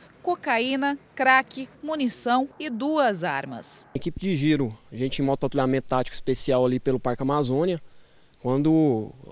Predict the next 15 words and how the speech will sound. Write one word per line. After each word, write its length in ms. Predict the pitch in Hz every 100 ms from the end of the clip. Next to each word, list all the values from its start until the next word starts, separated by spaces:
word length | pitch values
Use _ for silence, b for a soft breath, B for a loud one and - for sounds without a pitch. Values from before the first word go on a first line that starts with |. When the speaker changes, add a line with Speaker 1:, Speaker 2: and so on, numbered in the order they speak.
| -
Speaker 2:
é, 240 | 113 117
visualizamos 540 | 117 147 160 135 143 151
o 40 |
indivíduo 380 | 170 170 143 147
em 40 |
estado 240 | 156 160 156
de 40 |
suspeição. 640 | 165 - 190 - 120 107 - b b b b b b b
Procedida 400 | - 170 196 202
a 20 |
abordagem, 720 | 202 208 208 170 185 208 233 220 -
quando 260 | 175 185 160
da 180 | 151
busca 320 | 139 139 - 151
pessoal, 600 | 147 147 - 147 165